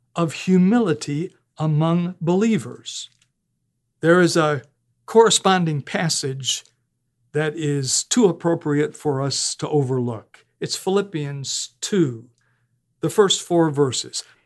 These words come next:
He uses the same metaphor here very specifically in the context of humility among believers. It reminds me of a passage you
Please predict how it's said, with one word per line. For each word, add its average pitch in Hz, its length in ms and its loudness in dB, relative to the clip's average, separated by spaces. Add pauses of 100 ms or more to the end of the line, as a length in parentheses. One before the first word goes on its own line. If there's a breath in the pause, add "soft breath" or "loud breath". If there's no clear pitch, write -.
(120)
He 202 80 6
uses 208 400 4
the 160 100 2
same 202 540 0
metaphor 160 520 4
here 135 280 -2
very 196 380 2
specifically 151 1040 -4
in 156 100 -6
the 165 80 -6
context 170 840 -6 (200 soft breath)
of 165 160 -4
humility 175 880 0 (160 soft breath)
among 170 360 2
believers. 160 840 -2 (400)
It 175 100 -2
reminds 185 540 2
me 175 160 0
of 151 120 0
a 147 80 -4
passage 170 580 -2
you 170 340 -4